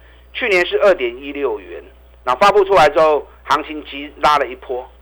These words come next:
啊，从一百四十三一万七百五十五。那最近大盘在震荡，它也跟着震荡下来。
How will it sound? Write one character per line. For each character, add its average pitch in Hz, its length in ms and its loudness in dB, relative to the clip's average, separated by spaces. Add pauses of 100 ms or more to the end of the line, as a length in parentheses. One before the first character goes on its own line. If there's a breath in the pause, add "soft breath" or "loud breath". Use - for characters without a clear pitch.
(400)
啊， 123 140 -2
从 165 200 -4
一 185 60 -6
百 139 160 2
四 165 160 -8
十 143 120 -10
三 143 240 2 (260 soft breath)
一 156 100 -8
万 165 160 4
七 - 100 -16
百 139 160 0
五 98 160 -8
十 95 120 -14
五。 95 220 -12 (640)
那 131 80 -2
最 226 160 4
近 214 160 -2
大 208 160 4
盘 156 340 0 (320)
在 180 120 4
震 175 260 0
荡， 139 320 2
它 165 140 2
也 135 60 2
跟 143 180 -4
着 131 80 -6
震 127 200 -8
荡 120 200 -6
下 95 180 -10
来。 82 180 -12